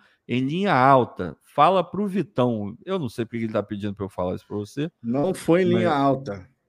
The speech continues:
Speaker 2: Não foi em linha alta. O Botafogo estava no bloco médio. Não tava em linha alta na hora do gol. Cara, eu faço questão de botar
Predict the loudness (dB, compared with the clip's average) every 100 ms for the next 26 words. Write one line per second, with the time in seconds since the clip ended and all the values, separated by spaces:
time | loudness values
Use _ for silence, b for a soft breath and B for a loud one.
0 | _ -2 0 0 0 0 2 2 2 2
1 | 2 0 -6 -6 -2 0 -2 -2 -6 -4
2 | -2 -2 -2 2 2 0 -2 2 2 2
3 | -2 -10 -14 _ _ _ _ _ -2 0
4 | 0 0 0 2 2 2 2 0 0 0
5 | 0 0 0 0 -2 -2 0 0 -2 -4
6 | -6 -4 -4 -4 -6 -4 -2 -2 -2 -6